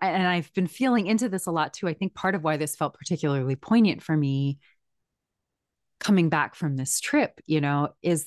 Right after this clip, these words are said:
that there's a lot that I'm really missing, right? Like, there's a lot about who I was over there, how I was over there, the people I met over there, um,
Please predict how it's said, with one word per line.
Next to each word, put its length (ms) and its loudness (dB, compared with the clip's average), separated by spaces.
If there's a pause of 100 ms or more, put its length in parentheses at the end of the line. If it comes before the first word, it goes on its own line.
that 320 -2 (320)
there's 260 0
a 60 2
lot 340 -2
that 100 0
I'm 140 2
really 240 0
missing, 840 -4 (200)
right? 300 -2
Like, 260 0 (1200)
there's 160 4
a 60 4
lot 480 4
about 540 0 (140)
who 160 2
I 200 -2
was 360 -2
over 300 -4
there, 380 2
how 480 0
I 180 0
was 500 -2
over 300 -2
there, 640 -2
the 100 -4
people 460 -2
I 100 2
met 300 0 (100)
over 260 0
there, 560 -2 (560)
um, 640 -2